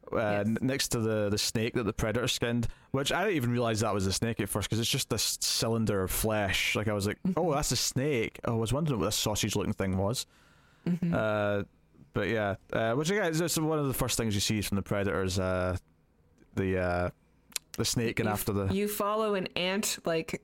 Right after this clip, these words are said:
Speaker 2: go up the invisible foot <laughs> of
Speaker 1: Yeah.
Speaker 2: the predator.
Speaker 1: That, that's the key thing, is all, all this early predator stuff is the, the invisible cloaking's on the whole time. So
Speaker 2: Yeah.
Speaker 1: uh, and it feels like they've actually reworked it a little bit to look a little bit slicker than the previous movies, I
Speaker 2: Yeah,
Speaker 1: felt.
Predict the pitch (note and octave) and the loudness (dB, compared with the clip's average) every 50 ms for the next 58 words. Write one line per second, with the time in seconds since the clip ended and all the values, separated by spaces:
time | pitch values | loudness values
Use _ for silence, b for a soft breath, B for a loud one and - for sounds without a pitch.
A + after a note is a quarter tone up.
0 | - E3 E3+ F3 E3 E3+ F3 F3 F3 - - - E3 - - E3 E3 E3 D#3+ E3 | -4 -2 0 0 0 0 0 -2 -4 -4 -4 -2 -2 0 0 -2 -2 -2 -2 -2
1 | E3+ E3+ E3 F3 E3 D#3+ D#3+ - - - - - - - E3+ A3 - - - G3 | -2 -2 0 0 2 2 0 0 -2 -4 -6 -4 -2 0 0 0 -2 -4 -4 -6
2 | - - - - - - - - - A#2 G#2+ G3+ G3+ G3 F#3+ - G3 F#3+ G#3+ G#3+ | -6 -8 -14 -20 -20 -10 -6 -2 0 2 2 2 2 0 0 0 0 0 0 0
3 | A3 A3+ A3+ C4+ C4+ - B B B B B D#3 F3 G#3+ A3+ B3 A#3 A3+ G3+ - | 0 0 0 0 -2 -4 B B B B B 0 0 2 2 2 0 0 0 2
4 | G#3 F3+ - E3+ D3 C#3+ C3+ A#2 D3 B2 C3+ C#3+ - D3+ D#3 E3 D#3 D#3 - - | 0 2 2 0 0 0 0 0 0 0 0 2 2 2 2 2 2 0 0 0
5 | C3+ B2+ B2+ A#2 - B2+ A#2 A2 A#2 A#2 - - B2 A2+ G#2 A#2 G#2+ - - - | 0 0 0 0 0 0 0 0 0 0 0 -2 -2 -2 0 0 0 0 0 0
6 | - G#2 A2+ A#2+ B2 B2+ C3 C3+ C3 C3 A2 A2 G#2 - - - A#2+ A2 - - | 2 2 2 2 2 0 0 0 0 0 0 0 -2 -2 -2 -2 -2 -2 0 0
7 | A2 G2+ F#2 G2 F#2+ F#2 F#2 F#2 F2+ F#2+ F#2 - - - F2+ E2+ F#2+ G2+ - - | 0 0 0 0 0 0 0 0 0 0 -2 -2 -2 -2 -2 0 -2 -2 -4 -6
8 | - - A2+ G#2 G2 F#2+ b b b b - D#3+ B2+ - - _ - G#2 G2 G2 | -4 -2 0 0 0 -2 b b b b -6 -6 -6 -6 -8 _ -4 -2 0 0
9 | G2+ G2+ - - C3+ D#3+ F3+ F#3 - B3 C#4+ D4 D#4 B3 G#3 F3+ F#3 F#3+ - - | -2 -2 -2 -2 -2 0 0 0 0 0 0 0 0 0 0 0 0 0 0 0
10 | D#3+ C#3 B2 C3 A#2 A#2 B2 - - F3 E3+ D3+ E3 E3+ E3 E3+ E3 D#3+ - C3+ | 0 2 2 2 2 0 0 0 -2 0 0 0 0 0 0 -2 -2 -2 -2 -2
11 | - C3+ B2 A#2+ G#2+ - A2 - - - B2+ - - E3 E3 D3 - - - C3+ | 0 0 0 0 0 0 0 0 0 -2 -2 -2 -2 -2 -2 -4 -4 -4 -2 0
12 | C#3 C#3 C#3 C3+ - - C3+ - - C#3 C3+ C3 C#3 C#3 C#3+ - - - - - | 0 0 0 0 -2 -2 -2 -2 0 0 0 0 0 0 0 0 -2 -2 -2 -2
13 | D3 D3 D3 D#3 D3 D#3 - F3 D#3 D#3 F3 - - | -2 -2 0 0 0 0 0 0 0 -2 -2 -4 -6